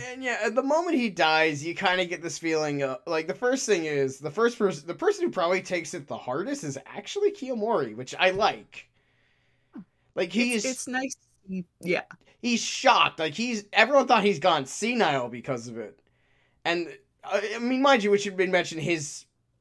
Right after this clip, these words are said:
Speaker 1: youngest daughter also died earlier in the episode, so it's like, back-to-back child death is not something a person even like him,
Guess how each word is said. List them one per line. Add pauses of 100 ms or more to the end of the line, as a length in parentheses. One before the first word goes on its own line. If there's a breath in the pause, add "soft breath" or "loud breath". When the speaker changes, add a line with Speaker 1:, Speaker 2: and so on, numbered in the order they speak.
(340)
Speaker 1:
youngest
daughter
also
died (360)
earlier
in
the
episode,
so
it's
like, (1000 soft breath)
back-to-back
child
death
is
not
something
a
person
even
like
him,